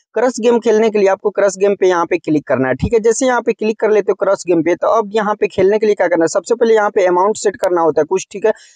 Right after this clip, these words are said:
जैसे हम एग्जांपल के लिए यहाँ पे अमाउंट सेट कर देता हूँ, यहाँ पे दस बीस रुपये यहाँ पे लगा दिया, ठीक है, और गेस्ट पे क्लिक कर दिया। जहाज फटने से पहले हमको कैश आउट करना होता है, ठीक है। जैसे कैश आउट किए, यहाँ पे चार रुपये का मेरा बेनिफिट हो गया, ठीक है। लेकिन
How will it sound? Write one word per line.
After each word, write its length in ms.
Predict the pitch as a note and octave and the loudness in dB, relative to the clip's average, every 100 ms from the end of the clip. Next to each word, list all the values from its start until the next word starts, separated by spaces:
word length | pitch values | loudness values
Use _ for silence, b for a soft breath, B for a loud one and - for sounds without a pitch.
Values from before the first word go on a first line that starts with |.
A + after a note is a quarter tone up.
| B - | B -6
जैसे 260 | F3 G3 | -4 0
हम 100 | A3+ G3 | 2 2
एग्जांपल 440 | F3 F#3 F#3 G#3+ | 0 0 0 0
के 100 | G#3+ | 0
लिए 140 | G3 | 0
यहाँ 140 | F#3 F3+ | 2 0
पे 140 | F3 E3+ | 0 2
अमाउंट 300 | E3+ G3 G#3 | 2 0 -2
सेट 200 | F#3+ E3+ | -4 -2
कर 120 | F3+ | -2
देता 220 | E3 D#3 | -2 0
हूँ, 100 | F3 G3 | 0 2
यहाँ 220 | G3 G3+ | 0 0
पे 140 | G3+ F3+ | -2 0
दस 200 | G3+ E3+ | 0 -2
बीस 260 | D#3 G#3+ G#3+ | -6 -4 -2
रुपये 220 | G3 G3 | 0 0
यहाँ 100 | F#3 | 0
पे 100 | F#3 | 0
लगा 240 | F3 F3+ | 0 0
दिया, 280 | F3 E3 E3+ - _ _ D#3+ | 0 0 0 -4 _ _ -20
ठीक 220 | - F#3 | -10 -2
है, 60 | G3 | 0
और 160 | E3+ | 0
गेस्ट 260 | D#3+ G#3 - | 0 0 -2
पे 80 | G3+ | -6
क्लिक 280 | E3 D#3+ | -2 -2
कर 80 | D#3 | -2
दिया। 220 | C3+ C3 D3+ | 0 0 0
जहाज 320 | D3 F3 A#3+ - | -2 -2 -2 -4
फटने 260 | G3 A#3 A3 | -4 0 0
से 60 | A3 | 2
पहले 160 | G#3 | 2
हमको 200 | G3 G3 | 2 0
कैश 260 | G3+ F3+ F3 | 0 0 2
आउट 220 | D#3+ F3 | 0 0
करना 220 | D#3+ D3 | 0 0
होता 240 | C3+ B2 B2+ | 0 0 -2
है, 60 | A#2 b b b _ _ A#3 | -2 b b b _ _ -4
ठीक 120 | A#3 | 0
है। 60 | G#3+ | 2
जैसे 220 | A3 B3+ | 2 2
कैश 220 | A#3 A3 | 0 0
आउट 180 | A3+ A3 | 0 -2
किए, 180 | - G#3 | 0 2
यहाँ 260 | G#3 G3 G#3 | 2 0 0
पे 120 | G3+ | -2
चार 240 | - F#3+ | 0 0
रुपये 240 | F#3 - F3+ | 0 2 0
का 120 | F3+ | 2
मेरा 220 | F#3+ F3+ D#3+ | 2 2 2
बेनिफिट 440 | D#3 D#3 - D3+ | 2 0 -2 -2
हो 80 | C#3 | 0
गया, 160 | C3+ C3+ | 2 0
ठीक 200 | G3 A#3 | -2 0
है। 80 | |
लेकिन 320 | A#3 A3+ A#3+ | 2 0 -2